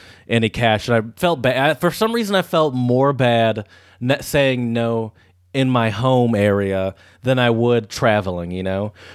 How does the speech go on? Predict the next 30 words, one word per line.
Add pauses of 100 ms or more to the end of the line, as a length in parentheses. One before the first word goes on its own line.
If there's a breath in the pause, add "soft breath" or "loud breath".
Maybe
'cause
I
feel (120)
less
like,
um, (720 loud breath)
like,
I
feel
more
comfortable
in
the
environment,
and,
like,
I,
I, (140)
I
feel
like
I,
I,
like,
I,
like,
I
feel
like